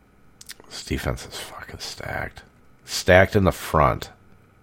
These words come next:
Stacked in the front, but if they hit injuries, they're fucked. Uh, Jackson is gonna be backed up here by Kaman Hall. Ryan Smith, who's an unrestricted free agent,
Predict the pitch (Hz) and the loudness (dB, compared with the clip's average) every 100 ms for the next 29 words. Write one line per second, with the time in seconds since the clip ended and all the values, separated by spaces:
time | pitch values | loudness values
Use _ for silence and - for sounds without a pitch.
0 | - - - 92 - 104 87 - 82 - | -20 -2 6 6 6 2 2 4 4 4
1 | 64 69 78 73 87 87 90 78 64 - | -4 -2 0 2 4 4 2 0 -2 -4
2 | 55 - 52 50 - - - - - - | -8 -4 -4 -4 -10 -20 -20 -20 -18 -18
3 | - - - 87 87 85 82 85 73 - | -18 -20 -2 6 8 10 10 8 6 4
4 | 107 95 - 95 80 - 95 85 76 85 | 6 6 6 4 4 4 4 4 6 6
5 | 78 85 78 85 76 71 71 80 76 67 | 6 4 2 2 4 4 2 0 2 2
6 | - 107 98 95 90 - - - - 117 | 2 8 10 10 8 2 -18 -18 0 6
7 | 113 110 - - 107 101 90 104 95 90 | 8 6 4 0 6 8 8 4 4 4
8 | 87 85 - 87 73 76 - 76 78 85 | 4 2 2 0 0 -6 0 4 4 2
9 | 78 | -2